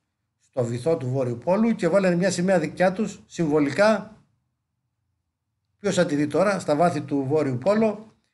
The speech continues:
εδώ είναι το ρομπότ που βάζει τη σημαία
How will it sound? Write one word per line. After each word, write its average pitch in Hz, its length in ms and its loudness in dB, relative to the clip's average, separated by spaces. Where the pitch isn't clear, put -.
εδώ 156 280 0
είναι 170 160 2
το 156 120 -2
ρομπότ 185 320 0
που 170 140 -2
βάζει 175 220 4
τη 147 100 -10
σημαία 190 760 -2